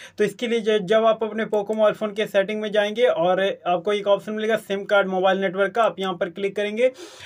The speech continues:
इसमें जब आप नीचे आएंगे तो आपको एक ऑप्शन मिल जाएगा use mobile data during VoLTE call on the secondary sim का। लेकिन मैं आपको बता दूं कि, कि ये ऑप्शन आपको तभी मिलेगा जब आप अपने फ़ोन में दो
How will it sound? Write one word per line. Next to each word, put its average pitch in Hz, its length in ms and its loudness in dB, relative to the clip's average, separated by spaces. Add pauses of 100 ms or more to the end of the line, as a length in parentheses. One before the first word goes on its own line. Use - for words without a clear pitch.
(160)
इसमें 240 280 0
जब 262 120 4
आप 240 140 4
नीचे 240 240 -2
आएंगे 240 200 0
तो 269 120 0
आपको 208 260 2
एक 214 120 -2
ऑप्शन 214 260 0
मिल 214 140 -2
जाएगा 208 220 2 (100)
use 202 200 0
mobile 185 300 2
data 185 300 2
during 175 320 0
VoLTE 165 380 2
call 190 260 2
on 156 180 -2
the 190 140 -2
secondary 156 480 -6
sim 143 200 -6
का। 151 120 4
लेकिन 180 260 -4
मैं 214 100 2
आपको 208 180 0
बता 190 280 2
दूं 226 180 -4
कि, 202 320 -8 (140)
कि 185 80 -8
ये 196 160 -2
ऑप्शन 214 260 -2
आपको 208 240 0
तभी 185 220 0
मिलेगा 202 400 2 (340)
जब 233 320 4
आप 247 140 2
अपने 233 240 0
फ़ोन 214 280 -2
में 220 200 0
दो 220 360 4